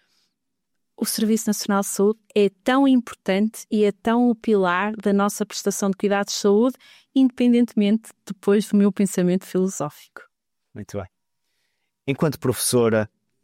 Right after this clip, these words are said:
Speaker 2: sente que as novas gerações de estudantes veem o serviço público como um caminho atrativo? O que é que podemos fazer para motivar estes
Speaker 1: Ah,
Speaker 2: novos estudantes?
Speaker 1: eu vou-vos dizer uma coisa, ah, que já disse à minha equipa. A minha verdadeira missão pública é enquanto secretária de Estado,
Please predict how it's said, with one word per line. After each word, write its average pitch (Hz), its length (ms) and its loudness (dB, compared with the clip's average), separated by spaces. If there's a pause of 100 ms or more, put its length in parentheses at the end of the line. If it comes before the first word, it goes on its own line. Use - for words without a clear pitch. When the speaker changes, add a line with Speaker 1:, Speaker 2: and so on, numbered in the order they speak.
(100)
Speaker 2:
sente - 360 -2
que 160 100 -2
as 139 80 0
novas 123 260 0
gerações 113 440 0
de - 60 -4
estudantes - 840 -4
veem 110 420 0
o 104 80 0
serviço 107 580 -2
público 101 640 -4
como 104 240 0
um 101 80 0
caminho 98 360 -2
atrativo? 92 540 -8 (180)
O - 40 -20
que 147 100 -4
é - 20 -8
que - 80 -14
podemos 127 340 -2
fazer 117 300 -2
para 117 140 -4
motivar 104 380 -2
estes - 680 -6
Speaker 1:
Ah, 208 540 2 (460)
Speaker 2:
novos 107 220 -6
estudantes? 95 340 -4
Speaker 1:
eu 208 140 2
vou-vos 214 240 0
dizer - 220 -2
uma 214 160 2
coisa, 139 640 -2
ah, 175 240 0
que - 100 -8
já 190 200 -2
disse 190 260 -2
à 190 100 0
minha 190 200 2
equipa. - 420 -4
A 196 80 0
minha 214 260 4
verdadeira 202 460 0
missão 185 400 0
pública 208 640 0
é 214 80 0
enquanto 202 340 2
secretária 202 500 -4
de 208 80 -6
Estado, 147 520 -6